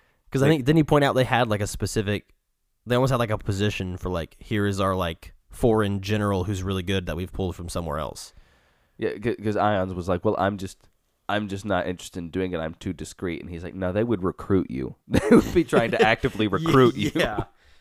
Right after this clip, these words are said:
Speaker 2: <laughs> If you're as good as you say. But the fact that they're not trying to recruit you means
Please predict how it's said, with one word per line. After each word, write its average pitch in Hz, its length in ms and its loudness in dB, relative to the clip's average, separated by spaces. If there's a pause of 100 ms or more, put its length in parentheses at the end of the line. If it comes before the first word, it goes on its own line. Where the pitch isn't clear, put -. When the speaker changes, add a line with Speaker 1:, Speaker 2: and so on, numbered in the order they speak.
Speaker 2:
<laughs> - 60 -20 (380)
If 101 140 -12
you're 120 80 -2
as 123 100 -4
good 147 160 0
as 120 120 -4
you 98 80 -8
say. 87 460 -4 (260)
But 120 100 -4
the 139 60 0
fact 147 260 2
that 143 160 -2
they're 120 160 4
not 123 300 2
trying 123 240 -2
to 104 80 -4
recruit 98 420 -2
you 82 220 -4
means 82 580 -6